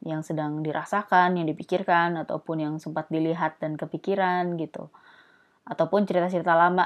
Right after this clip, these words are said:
nih yang pengen banget relaksasi rasa keep supaya ingat dalam jangka waktu lama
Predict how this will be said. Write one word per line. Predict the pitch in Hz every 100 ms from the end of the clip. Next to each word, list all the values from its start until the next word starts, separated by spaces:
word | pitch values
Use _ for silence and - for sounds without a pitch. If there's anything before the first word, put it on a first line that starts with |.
| 180
nih | 175
yang | 165
pengen | 165 160 160 160 156 160 156 - _ _ _ _ -
banget | 160 156 165 170
relaksasi | 160 156 165 160
rasa | 160 170 - 160 156 156 - - - _
keep | - 190 - _
supaya | - 180 - 156 156
ingat | 160 165 160
dalam | 165 160 165 160
jangka | 156 156
waktu | 151 -
lama | 165 151 156 180 240